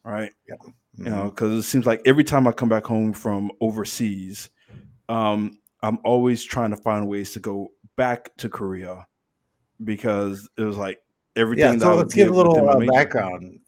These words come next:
Speaker 2: for everybody who, who doesn't know you. Um,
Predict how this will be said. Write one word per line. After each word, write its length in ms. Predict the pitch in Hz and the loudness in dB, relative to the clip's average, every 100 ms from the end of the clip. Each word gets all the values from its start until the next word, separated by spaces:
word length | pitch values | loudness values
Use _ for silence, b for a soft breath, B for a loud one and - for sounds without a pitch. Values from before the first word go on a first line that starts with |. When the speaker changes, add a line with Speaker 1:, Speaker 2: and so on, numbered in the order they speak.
| _ | _
Speaker 2:
for 140 | - 127 | -6 -4
everybody 500 | 110 110 113 107 101 | -2 -4 -4 -4 -4
who, 400 | 107 113 107 110 | -6 -6 -6 -8
who 80 | 113 | -4
doesn't 260 | 117 107 | -4 -4
know 120 | 107 107 | -6 -6
you. 320 | 104 85 - | -6 -10 -10
Um, 580 | 101 101 95 98 98 | -6 -6 -6 -10 -14